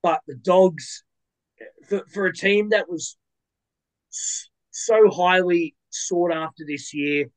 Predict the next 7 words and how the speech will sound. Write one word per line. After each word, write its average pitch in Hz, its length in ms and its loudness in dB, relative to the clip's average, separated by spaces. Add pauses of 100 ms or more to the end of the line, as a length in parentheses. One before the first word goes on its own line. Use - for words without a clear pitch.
(240)
they 156 120 -2
brought 196 260 8
in 196 140 2
players 156 560 0
to, 143 300 -4 (460)
you 160 100 -4
know, 135 160 -4